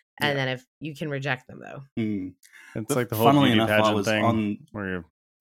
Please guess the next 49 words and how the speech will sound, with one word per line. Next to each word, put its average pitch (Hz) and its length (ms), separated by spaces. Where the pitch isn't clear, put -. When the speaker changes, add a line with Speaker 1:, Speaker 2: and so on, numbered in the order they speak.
Speaker 2:
Sorry, 113 280
what 120 120
was 113 120
Speaker 3:
Y-, - 140
do 143 80
you 151 40
have, 143 100
like, 139 140
all 127 140
three 135 240
at 104 80
once? 117 440
Like, 104 200
it's 101 220
all, 101 100
like, 101 140
a 98 80
beauty 104 260
pageant 117 440
kinda 117 180
deal? 117 200
Speaker 2:
Oh, 147 200
yeah, 104 280
yeah. 101 240
You 113 180
interview 107 380
them, 101 160
bring 110 140
them 101 140
in. 104 220
You 101 60
Speaker 3:
Mm-hmm. 101 340
Speaker 2:
can 110 200
<laughs> - 400
Speaker 3:
Yeah. 82 220
Speaker 1:
Are 214 120
they 302 180
in 320 80
the 339 100
same 285 240
Speaker 2:
swimsuit. 107 160
Speaker 1:
room? 302 260
Speaker 2:
No, 101 260
they're 85 120
not 80 160
in 65 120
the 78 80
same - 340
Speaker 1:
Okay. 220 300